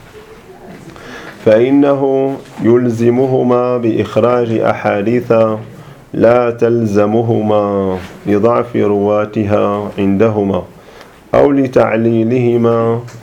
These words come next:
ذلك، والله أعلم. يعني، آه، ابن كثير ي-، يذكر أن ابن كثير له أخطاء، آه، عفوا، أن الحاكم له أخطاء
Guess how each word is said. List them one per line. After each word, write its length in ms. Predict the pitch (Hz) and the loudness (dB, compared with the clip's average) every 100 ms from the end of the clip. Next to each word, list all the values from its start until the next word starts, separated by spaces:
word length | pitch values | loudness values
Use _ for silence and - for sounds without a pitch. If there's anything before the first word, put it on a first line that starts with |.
| 101 | 0
ذلك، 720 | 104 113 110 107 107 104 104 104 - - - - - | 2 2 0 0 0 0 -2 -6 -16 -20 -20 -20 -8
والله 640 | 107 95 101 107 110 107 - | -2 0 4 4 2 -2 0
أعلم. 380 | 107 104 98 90 - - - - - - - - - - - - - 131 | 0 0 -2 -4 -10 -20 -20 -20 -20 -20 -20 -20 -20 -20 -20 -20 -16 -4
يعني، 560 | 120 117 117 117 123 | 0 2 2 2 2
آه، 500 | - 117 123 123 123 | 0 0 2 2 0
ابن 200 | 131 135 | 0 0
كثير 500 | 131 127 139 147 147 | 2 0 0 0 2
ي-، 920 | 135 127 127 123 110 107 101 98 98 143 | 2 2 2 2 0 0 0 0 0 0
يذكر 500 | 147 - 117 113 110 | 0 0 0 2 0
أن 120 | 113 107 107 107 | 0 0 -2 -4
ابن 280 | - 117 117 | -4 0 0
كثير 420 | 113 117 123 127 | 2 0 2 0
له 440 | 123 131 117 107 107 | 2 0 0 -2 -2
أخطاء، 500 | 110 - 117 113 - 104 | -4 -2 0 2 0 -2
آه، 180 | 107 | 0
عفوا، 360 | 95 113 113 110 | 0 -2 0 -2
أن 300 | 101 104 107 | 0 -2 0
الحاكم 640 | 101 - - 107 - 110 104 | -2 0 2 2 2 -2 0
له 360 | 110 110 107 | 0 0 -2
أخطاء 460 | - - 113 107 | -4 0 4 4